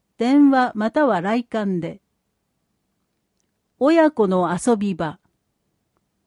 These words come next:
九月十九日火曜、午前九時三十分から十時二十分。午前十時三十分から十一時二十分。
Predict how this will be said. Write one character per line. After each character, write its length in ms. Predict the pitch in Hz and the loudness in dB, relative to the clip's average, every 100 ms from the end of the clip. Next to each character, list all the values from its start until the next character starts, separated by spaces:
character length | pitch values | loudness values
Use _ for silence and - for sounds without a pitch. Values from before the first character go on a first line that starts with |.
| _ | _
九 140 | - | 2
月 340 | 339 302 - 214 | 6 6 2 -2
十 280 | 226 302 247 | 2 2 2
九 100 | 220 | 0
日 500 | 190 170 - 180 - | -2 -4 -8 -10 -10
火 160 | - 220 | -6 -2
曜、 420 | 247 226 165 151 _ _ _ _ _ _ - | 0 0 -2 -8 _ _ _ _ _ _ -4
午 160 | 294 320 | -2 2
前 300 | 311 226 202 | 2 0 0
九 140 | 311 | 0
時 160 | 285 254 | 0 0
三 260 | 294 294 | 2 4
十 160 | 294 294 | 6 4
分 340 | - 202 185 | -4 -4 -4
か 140 | 165 165 | -4 -6
ら 260 | 165 165 - _ | -6 -8 -12 _
十 280 | - 302 294 | 0 4 4
時 160 | 208 185 | 2 0
二 160 | 196 | 0
十 160 | 190 240 | -2 -6
分。 500 | _ - 156 - - _ _ _ _ _ _ _ | _ -10 -8 -8 -12 _ _ _ _ _ _ _
午 160 | 277 320 | 0 2
前 240 | 320 262 208 | 4 4 4
十 240 | 269 311 | 4 4
時 160 | 240 226 | 2 0
三 300 | 269 269 262 | 2 4 4
十 160 | 294 | 0
分 360 | - 214 190 175 | -4 -4 -2 -2
か 140 | 170 | -2
ら 240 | 165 165 - - | -2 -4 -8 -8
十 260 | 240 277 | 0 4
一 280 | 311 311 294 | 4 4 0
時 200 | 226 196 | 0 -2
二 180 | 175 190 | 0 -2
十 160 | 214 247 | -2 -6
分。 540 | _ - 160 160 | _ -10 -8 -8